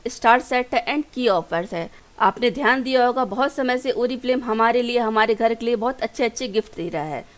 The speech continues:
प्लेंटी प्रोग्राम में, चाहे वो किचन के हो, पूजा रूम के हो, आपके डाइनिंग हॉल के हो, बेडरूम के हो। तो इसी रेंज में इस बार आपके लिए किस रूम के लिए Oriflame gift लाया है Plenty program में? तो इस बार आपके लिए जो gift है वो है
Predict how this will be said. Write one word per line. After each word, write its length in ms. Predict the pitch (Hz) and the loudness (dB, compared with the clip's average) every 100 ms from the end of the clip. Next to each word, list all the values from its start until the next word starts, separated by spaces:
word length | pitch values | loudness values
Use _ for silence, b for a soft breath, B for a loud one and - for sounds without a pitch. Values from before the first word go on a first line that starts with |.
| b | b
प्लेंटी 300 | 208 220 226 | 0 2 0
प्रोग्राम 400 | 220 180 175 170 | -6 -6 -6 -6
में, 180 | 143 156 - - - | -6 -10 -14 -20 -6
चाहे 220 | 220 214 | -2 2
वो 160 | 202 208 | 2 0
किचन 380 | 202 202 233 240 | -2 -4 -2 -2
के 140 | 240 | -2
हो, 420 | 240 226 226 214 - - - | -2 2 2 0 -6 -18 -10
पूजा 220 | 233 247 269 | -4 2 2
रूम 220 | 247 247 | 2 -2
के 160 | 240 | -4
हो, 260 | 240 226 226 220 | -4 -2 -2 0
आपके 300 | 196 - 208 | -2 0 -2
डाइनिंग 440 | 180 190 240 269 | 0 0 0 -2
हॉल 220 | 262 233 226 | 0 0 0
के 100 | 226 | -4
हो, 200 | 262 214 | -2 -2
बेडरूम 460 | 196 226 240 254 | 2 2 2 -4
के 140 | - 240 | -2 -2
हो। 280 | 233 233 - B B - | 0 -4 -6 B B -6
तो 80 | |
इसी 320 | - 262 339 330 | -4 -2 0 2
रेंज 220 | 277 254 | 2 2
में 180 | 233 180 - - _ _ - - - - | 0 -2 -6 -20 _ _ -20 -20 -20 -4
इस 160 | 339 381 | -4 0
बार 280 | 202 311 - - | 2 2 2 2
आपके 340 | 233 233 - 254 | 4 4 0 -2
लिए 140 | 269 | -2
किस 300 | 277 339 415 | -2 -2 -2
रूम 160 | 302 285 | -2 -2
के 160 | 240 247 | -2 -4
लिए 200 | 247 247 | 0 0
Oriflame 480 | 233 226 226 233 214 | 0 -4 -2 -2 -2
gift 200 | 233 - | -4 0
लाया 200 | 202 196 | 2 2
है 120 | 196 | 0
Plenty 420 | 247 202 196 202 | -4 0 0 0
program 420 | 208 165 147 143 131 | -6 -6 -6 -6 -6
में? 200 | 131 - b b b b b b - | -6 -10 b b b b b b -10
तो 60 | |
इस 200 | - 359 | -2 -2
बार 180 | 277 277 | 2 2
आपके 340 | 277 220 226 254 | 4 0 0 -2
लिए 100 | 254 | -2
जो 120 | 240 | -2
gift 280 | 202 262 - | -4 -6 -2
है 60 | |
वो 140 | 240 240 | -2 -2
है 160 | 302 | -2